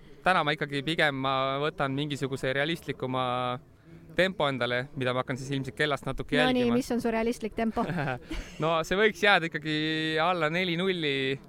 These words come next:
Speaker 1: eh, kilomeetrile,
Speaker 2: Jah,
Speaker 1: minutit
Speaker 2: väga
Speaker 1: kilomeetrile.
Speaker 2: realistlik.
Speaker 1: Jah, et seda ma arvan, et ma võiksin suuta hoida. Ja kui ma nüüd õigesti arvutan, siis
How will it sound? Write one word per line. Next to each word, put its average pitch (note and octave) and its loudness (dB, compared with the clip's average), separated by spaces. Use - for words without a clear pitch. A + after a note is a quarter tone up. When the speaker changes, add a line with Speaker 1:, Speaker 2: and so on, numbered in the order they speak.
Speaker 1:
eh, C3 -2
kilomeetrile, C3+ 0
Speaker 2:
Jah, - 4
Speaker 1:
minutit F4+ 2
Speaker 2:
väga F#4+ 4
Speaker 1:
kilomeetrile. D4 2
Speaker 2:
realistlik. - -8
Speaker 1:
Jah, D#3 0
et - -6
seda G3+ 4
ma D#3 2
arvan, F3+ 4
et C#3+ -2
ma C#3+ 0
võiksin E3+ -2
suuta F3+ 0
hoida. G3+ 0
Ja C#3 -6
kui D3 -4
ma D3+ 0
nüüd D#3 2
õigesti F#3+ 2
arvutan, F#3+ 4
siis C#3+ -4